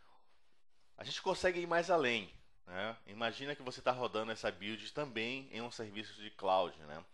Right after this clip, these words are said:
A gente tem o T F S Service, então você pode rodar, eh, o seu serviço de build online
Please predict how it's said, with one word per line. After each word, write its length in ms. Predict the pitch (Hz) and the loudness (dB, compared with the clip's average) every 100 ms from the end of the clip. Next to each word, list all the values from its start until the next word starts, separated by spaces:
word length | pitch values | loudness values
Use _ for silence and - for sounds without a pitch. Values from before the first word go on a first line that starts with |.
| - | -12
A 80 | 90 | -10
gente 200 | 101 - | -8 -8
tem 140 | 107 107 | -6 -6
o 80 | |
T 120 | 110 101 | -4 -6
F 200 | - 98 | 0 0
S 180 | 92 - - | 0 -4 0
Service, 560 | 95 98 131 - - - - - - - | 2 2 0 -14 -18 -20 -20 -20 -20 -12
então 200 | 104 104 | -8 -6
você 180 | 113 | -6
pode 240 | 110 107 107 | 0 0 2
rodar, 640 | 117 123 92 104 127 143 - - - - | 4 4 6 8 6 2 -14 -20 -20 -6
eh, 40 | |
o 100 | 95 95 | -6 -4
seu 160 | 107 | -6
serviço 420 | - 107 101 - | -6 -6 -8 -10
de 60 | 98 | -12
build 340 | 78 98 90 | -10 -10 -6
online 540 | 110 113 87 92 107 | -4 0 2 2 -2